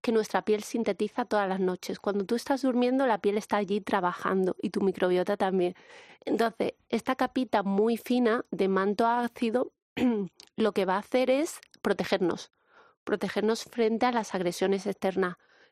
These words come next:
Y este manto ácido lo va a utilizar la microbiota como alimento.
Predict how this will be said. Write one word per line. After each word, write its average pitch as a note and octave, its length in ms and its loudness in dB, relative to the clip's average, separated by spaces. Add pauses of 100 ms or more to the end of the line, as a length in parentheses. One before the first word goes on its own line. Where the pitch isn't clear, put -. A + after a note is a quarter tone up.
Y A#3 120 2
este B3+ 200 0
manto C#4 400 2
ácido C#4+ 460 0
lo A3 180 2
va G#3+ 80 2
a G#3+ 60 4
utilizar A#3+ 480 0
la A#3+ 160 2
microbiota A#3 800 2 (180)
como C#4+ 420 2 (180)
alimento. F#3 640 2